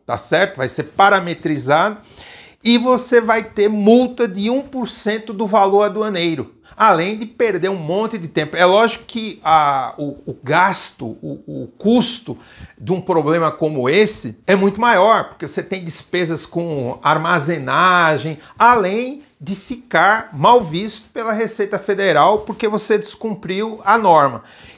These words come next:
E você talvez possa imaginar, mas como que eles vão saber? Hoje todos os sistemas são integrados.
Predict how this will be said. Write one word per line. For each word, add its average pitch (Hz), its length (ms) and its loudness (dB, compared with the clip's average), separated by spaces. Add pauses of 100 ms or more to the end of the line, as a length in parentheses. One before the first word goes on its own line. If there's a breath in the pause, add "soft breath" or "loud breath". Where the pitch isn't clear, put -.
(220 loud breath)
E 247 440 -4
você 196 260 0
talvez 226 480 4 (240)
possa 208 300 2
imaginar, 190 440 -2
mas 233 280 -2
como 269 240 -4
que - 100 -4
eles 226 220 -2
vão 208 120 0
saber? 143 520 0 (260 soft breath)
Hoje 202 380 4
todos 226 480 0
os 220 120 -6
sistemas 202 1000 -2
são 196 280 -6
integrados. 143 1200 -4